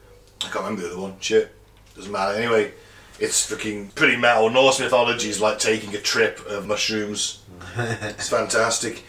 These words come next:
Speaker 1: And Odin didn't like the fact that Jormungandr was, was a, a big dragon, so he threw it into the great ocean of Midgard.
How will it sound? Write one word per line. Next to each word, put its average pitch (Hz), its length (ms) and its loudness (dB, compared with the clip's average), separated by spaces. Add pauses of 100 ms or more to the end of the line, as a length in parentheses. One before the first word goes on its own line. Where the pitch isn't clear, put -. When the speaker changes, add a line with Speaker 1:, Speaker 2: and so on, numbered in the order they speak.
(280)
Speaker 1:
And 135 120 4
Odin 165 400 6
didn't 143 240 2
like 147 260 6
the - 80 -4
fact 107 320 0
that 110 200 2
Jormungandr 120 800 2
was, 107 240 0
was 107 200 -2
a, 104 240 0
a - 20 -2
big 104 220 -4
dragon, 113 460 2
so 110 160 4
he 110 80 2
threw 143 360 6
it 147 100 8
into 143 200 0
the 127 100 -4
great 131 240 6
ocean 131 340 6
of 120 120 -2
Midgard. 143 720 4